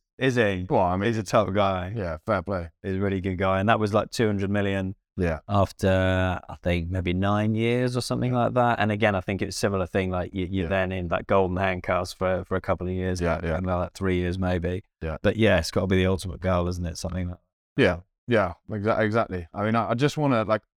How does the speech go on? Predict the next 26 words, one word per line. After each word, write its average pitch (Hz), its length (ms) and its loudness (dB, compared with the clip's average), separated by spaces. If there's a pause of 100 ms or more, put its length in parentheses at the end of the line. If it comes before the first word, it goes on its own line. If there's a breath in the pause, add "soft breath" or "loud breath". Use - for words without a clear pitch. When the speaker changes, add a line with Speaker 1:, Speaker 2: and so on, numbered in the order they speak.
(120)
Speaker 2:
I'm, 123 320 2
we're 117 160 0
very 127 320 4
aware 113 360 2
of, 101 100 0
like, 95 180 2 (300)
where 98 420 2
and 90 120 0
who 98 200 2
we 95 140 2
are 92 220 4
right 92 160 0
now. 95 200 0
Is 95 80 0
like, 95 160 0
like, 92 220 -4
we've 87 340 -4
come 95 240 0
from 90 380 0
fifteen 92 460 -2
years 87 280 -2
of 85 160 -6 (320)
me 101 140 2
and 92 120 2
Dom, 90 200 4
like, 85 160 0